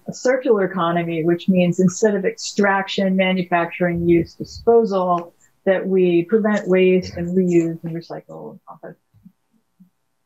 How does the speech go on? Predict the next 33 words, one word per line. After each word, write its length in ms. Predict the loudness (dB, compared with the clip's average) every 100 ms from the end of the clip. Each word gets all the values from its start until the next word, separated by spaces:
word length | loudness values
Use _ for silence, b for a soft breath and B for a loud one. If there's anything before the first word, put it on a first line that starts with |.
| 0
And 120 | 2 4
the 60 |
fourth 260 | 4 2 2
area 340 | 0 0 -2
is 220 | -4 -4 0
reducing 440 | 2 2 2 0 0
food 180 | 0 2
waste. 520 | 2 0 -6 -18 -20 _ _ _ _ _ _ _
Do 100 | 2 2
you, 80 | 4
do 120 | 2
you 40 |
guys 200 | 4 2 2
know 80 |
what 300 | 2 4 2
percentage 480 | 2 -2 2 4 4
of 80 | 2
all 140 | 2
the 80 | 0
food 260 | 2 2 4
we 140 | 4
raise 260 | 4 4 4
and 100 | 2
grow 240 | 2 2
is 140 | 0 -2
thrown 240 | 0 2
away? 400 | 2 2 0 -2 -6
If 100 | 0
you 100 | 2 2
add 260 | 2 4 4
up 260 | 2 0 -6 -12 -8
at 140 | -4
the 120 | -4